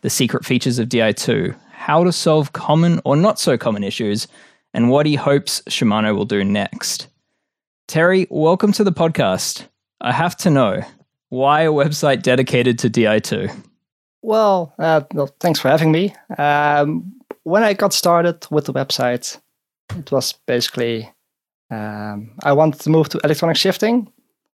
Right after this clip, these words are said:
Speaker 2: Well, there were a few options out there, and D I two was the cheapest for me. So, uh, it's not because I'm a Shimano fanboy or something like that. It just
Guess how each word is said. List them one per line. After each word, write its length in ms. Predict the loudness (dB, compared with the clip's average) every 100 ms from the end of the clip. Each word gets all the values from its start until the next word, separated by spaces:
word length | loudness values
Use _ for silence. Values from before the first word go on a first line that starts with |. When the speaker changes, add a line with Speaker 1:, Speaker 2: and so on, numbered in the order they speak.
| _
Speaker 2:
Well, 200 | -2 0
there 80 | 0
were 80 | -2
a 40 |
few 220 | 0 0
options 540 | 0 -2 0 2 0 -2
out 200 | -4 -2
there, 180 | -2 -2
and 340 | -6 -8 -12 -12 0
D 140 | 0
I 40 | 2
two 200 | 0 0
was 200 | 0 -2
the 40 |
cheapest 460 | -4 -4 -6 -8 -8
for 80 | -8
me. 240 | -10 -12 -12
So, 420 | -6 -4 -4 -8 _ -12
uh, 460 | -8 -8 -8 -8 -8 -8
it's 320 | -6 -4 0
not 220 | 0 0
because 320 | -4 -2 -2 0
I'm 140 | 0
a 220 | 0 0
Shimano 420 | -2 -2 -2 -2 -6
fanboy 680 | -4 -2 0 0 0 -2 -6
or 380 | -8 -8 -10 -12 _ _ -8
something 300 | -2 0 0
like 140 | -2
that. 220 | -2 -2 -4
It 60 |
just 460 | -2 -2 -2 -4